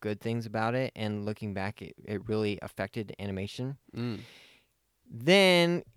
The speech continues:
Speaker 1: he jumps to another studio and meets Mister Hayao Miyazaki.
Speaker 2: Oh, yeah.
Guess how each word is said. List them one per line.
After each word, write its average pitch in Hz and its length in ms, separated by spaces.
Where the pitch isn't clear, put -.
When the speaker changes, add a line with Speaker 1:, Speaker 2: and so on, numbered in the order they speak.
Speaker 1:
he 139 200
jumps 139 360
to 139 180
another 143 400
studio 131 720
and 120 240
meets 120 460
Mister 123 640
Hayao 104 680
Miyazaki. 104 1120
Speaker 2:
Oh, 104 300
yeah. 113 320